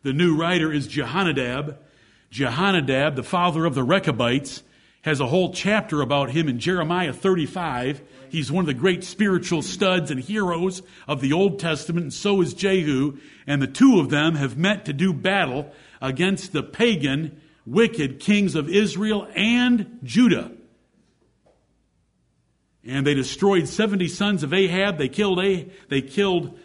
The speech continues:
Ahab's sons. They killed Ahab's wife Jezebel. They killed Jehoram. They wreaked havoc on Baal worship. This is the man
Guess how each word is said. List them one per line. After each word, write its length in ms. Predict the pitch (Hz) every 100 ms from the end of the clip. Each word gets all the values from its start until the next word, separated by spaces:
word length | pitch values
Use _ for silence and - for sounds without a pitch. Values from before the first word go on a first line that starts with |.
| _ -
Ahab's 520 | 165 180 180 175 143
sons. 460 | - 208 180 190
They 140 | 147 143
killed 280 | 160 185 175
Ahab's 460 | 180 160 160 131
wife 380 | 143 180 185 131
Jezebel. 800 | 123 180 185 147 120 117 143 143 - -
They 160 | - 135
killed 340 | 135 190 185
Jehoram. 760 | 139 151 131 208 190 127 131 143 - _ -
They 140 | 139
wreaked 380 | 135 175 185 185
havoc 520 | 190 220 139 135 - - _ -
on 260 | 143 139
Baal 260 | 170 202 165
worship. 340 | 147 123 120
This 180 | 147 147
is 140 | 147
the 100 | 143
man 540 | 143 175 170 127 113